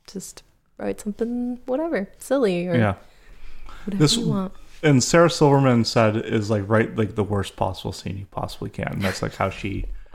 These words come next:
Speaker 2: breaks writer's block.
Speaker 1: That's a good one. I like that.
Speaker 2: Um, I will say that, uh, and this will out me as a nerd, I think it's important to, like, writing is, like, any sort of activity you do that's mental, physical. It helps if you do it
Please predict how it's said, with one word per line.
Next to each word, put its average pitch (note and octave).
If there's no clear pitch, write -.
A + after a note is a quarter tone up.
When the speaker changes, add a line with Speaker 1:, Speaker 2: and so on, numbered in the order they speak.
Speaker 2:
breaks -
writer's F#2
block. -
Speaker 1:
That's F#3+
a G3
good E3+
one. D#3
I D#3+
like E3
that. F3+
Speaker 2:
Um, G#2
I C3+
will D#3
say B2
that, A2+
uh, G#2+
and A#2
this G#2+
will G#2+
out G#2+
me G#2+
as G2
a F#2+
nerd, F#2+
I A#2+
think B2+
it's A#2
important A2
to, G2+
like, G2
writing G#2
is, G2
like, F#2+
any E3+
sort D#3
of A#2+
activity G#2+
you G2
do F#2+
that's -
mental, A#2
physical. G2
It G#2+
helps A#2
if A#2
you A2
do G#2
it -